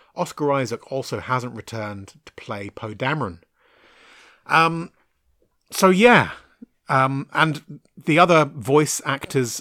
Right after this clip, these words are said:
are actually gonna be from the animated series and not actually from the films either. So there, there are a few actors coming in. Anthony Daniels gonna be doing C three P O.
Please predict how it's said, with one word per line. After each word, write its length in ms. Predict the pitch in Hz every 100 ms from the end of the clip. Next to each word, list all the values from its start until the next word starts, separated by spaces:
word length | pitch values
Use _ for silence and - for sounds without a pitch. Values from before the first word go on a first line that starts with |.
| -
are 260 | 135 135
actually 240 | 135 - 131
gonna 140 | 127
be 340 | 120 123 120
from 580 | 127 - 120 120 117 113 - _
the 280 | 123 117 117
animated 440 | 131 127 120 120
series 420 | - 127 113 104
and 100 | 104
not 120 | 110 107
actually 200 | - 123
from 120 | 127
the 60 |
films 280 | 113 120 110
either. 280 | 127 123 95
So 220 | - 120
there, 220 | 117 202
there 180 | 247 220
are 240 | 269 294 -
a 40 |
few 320 | - 254 254
actors 300 | 160 139 -
coming 220 | - 127
in. 60 | 165
Anthony 300 | 139 139 127
Daniels 320 | 147 143 131
gonna 140 | - 120
be 80 |
doing 220 | 117 123 113
C 140 | 123
three 240 | - 160
P 180 | 170 170
O. 240 | 170 175